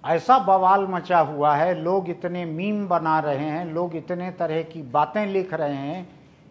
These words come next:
इतने तरह के कार्टून बनाए जा रहे हैं कि मैंने खुद अपने अखबार के लिए आज एक लाइन लिखी है कि एक घर वाले अपने कालीन को बाहर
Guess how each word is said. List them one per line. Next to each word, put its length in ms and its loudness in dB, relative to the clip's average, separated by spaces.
इतने 360 -2
तरह 300 0
के 200 -4
कार्टून 600 2
बनाए 400 2
जा 220 2
रहे 280 0
हैं 340 -6
कि 80 -2
मैंने 340 0
खुद 260 -2
अपने 300 0
अखबार 460 2
के 140 -6
लिए 300 -2
आज 260 0
एक 160 -6
लाइन 280 -2
लिखी 360 -8
है 240 -2
कि 200 -6
एक 300 -2
घर 320 -2
वाले 420 2
अपने 360 -4
कालीन 520 0
को 320 -2
बाहर 560 2